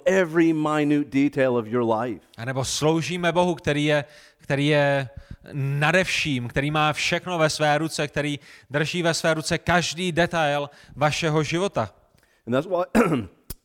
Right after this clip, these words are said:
Speaker 1: that's why we agree with Tozer that the most important thing about you, the most important thing about the modern church today is our view and understanding of God.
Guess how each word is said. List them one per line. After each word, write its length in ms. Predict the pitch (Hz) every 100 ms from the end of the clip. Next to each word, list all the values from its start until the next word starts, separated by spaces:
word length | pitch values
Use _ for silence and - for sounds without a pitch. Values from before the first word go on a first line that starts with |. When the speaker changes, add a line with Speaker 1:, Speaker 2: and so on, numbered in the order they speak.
| _
Speaker 1:
that's 140 | 123 127
why 160 | 131 131
we 140 | 139
agree 240 | 123 135
with 180 | 143 127
Tozer 420 | - 139 165 123
that 160 | 104 110
the 80 | 110
most 340 | 120 156 165
important 440 | 185 170 175 151 143
thing 220 | 156 175
about 340 | 131 - -
you, 140 | 107 95
the 60 |
most 280 | 113 160 165
important 320 | 165 170 165
thing 180 | 170 160
about 300 | 151 160 160 - - -
the 100 | 139
modern 500 | 135 147 175 185 170
church 360 | - 175 180
today 320 | - 139 135 139
is 200 | 135 -
our 340 | 127 139 143
view 500 | 139 117 135 156 151
and 140 | 139 127
understanding 560 | 127 127 - 117 113
of 80 | 104
God. 400 | 87 95 98 90